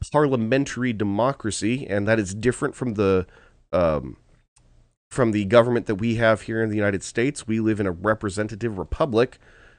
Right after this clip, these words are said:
Uh, we actually don't live in a democracy. You don't go and vote on a national level for bills to be passed. You don't even do that at a state level or at a local level. Um, and so we live in a representative democracy where we elect people to go and vote on things for us.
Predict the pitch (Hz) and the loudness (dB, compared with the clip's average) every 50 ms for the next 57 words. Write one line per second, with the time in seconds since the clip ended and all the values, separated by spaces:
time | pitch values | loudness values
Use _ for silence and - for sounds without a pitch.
0 | _ _ _ - 80 85 104 113 113 113 - 107 95 90 110 123 95 98 104 98 | _ _ _ -4 0 4 6 6 6 4 2 -2 0 0 0 0 2 0 0 0
1 | 101 98 87 78 90 90 87 92 92 - - 104 95 - 123 127 127 104 95 95 | 0 0 0 0 -2 0 0 0 -2 -2 -6 -8 -6 -4 -6 -4 -4 -4 -2 -2
2 | 98 90 - - 98 90 104 101 98 95 95 95 95 90 85 98 98 98 - - | -2 -2 -2 -6 -4 -2 0 2 2 2 0 -2 -4 -2 0 2 2 2 0 -2
3 | - - - 104 98 98 98 101 101 101 95 - - 95 90 87 95 92 92 98 | -8 -10 -8 -6 -6 -4 -2 -2 -2 -2 -4 -4 -6 -6 -4 0 0 0 0 2
4 | 117 131 127 - - - - - - _ _ _ - - - 113 107 101 87 82 | 0 -2 -2 -4 -10 -20 -20 -20 -20 _ _ _ -8 -2 2 4 4 4 4 4
5 | 104 101 104 107 98 - 110 92 98 101 - 104 104 104 113 135 147 - - 87 | 4 4 4 2 0 -4 -4 -2 -2 -2 0 0 2 2 2 0 -2 -6 -4 -4
6 | 90 95 95 95 85 90 87 92 92 92 90 90 73 71 - - - 117 117 113 | -2 -2 -2 -2 -4 -4 -4 -2 0 0 -2 -2 -6 -8 -10 -6 -2 -2 -2 0
7 | - 85 104 110 120 143 147 - _ _ _ _ _ _ _ - 92 101 95 - | 0 0 -2 0 0 -4 -6 -8 _ _ _ _ _ _ _ -2 0 0 0 0
8 | - 95 90 90 92 120 127 - 123 104 98 101 98 95 135 160 - - _ _ | 0 0 0 2 2 2 2 2 0 2 4 4 4 4 0 -2 -4 -8 _ _
9 | _ _ - _ _ _ - 95 95 90 82 78 71 64 - - - - _ _ | _ _ -20 _ _ _ -2 0 0 0 0 -2 -6 -10 -14 -18 -20 -20 _ _
10 | 104 104 101 - 117 107 117 127 131 135 127 123 120 113 110 101 98 92 95 107 | -6 -4 -2 -2 0 2 2 4 4 2 2 2 2 2 2 0 -2 -2 0 0
11 | 120 120 - - 110 101 104 113 113 - 107 113 110 95 87 95 98 101 101 101 | 0 0 -2 -6 -6 -4 -4 -4 -4 -4 -6 -6 -6 -4 -6 -4 -2 -2 -4 -4
12 | - 120 120 - 151 156 123 107 98 95 101 101 - 87 95 95 113 123 - - | -6 -10 -8 -6 -6 -4 -2 -2 0 0 -2 -2 -2 -2 2 2 2 2 2 0
13 | - 110 104 - 123 131 - 110 98 92 101 98 95 98 92 95 98 90 95 98 | -4 -6 -4 -4 -4 -4 -4 -4 -2 0 0 0 2 2 0 -2 -2 -2 -2 -2
14 | 92 - 87 98 95 80 82 82 92 92 - - 147 156 143 98 78 - - | -2 -2 -2 -4 -4 -4 -6 -6 -6 -6 -2 0 2 4 4 2 2 -2 -8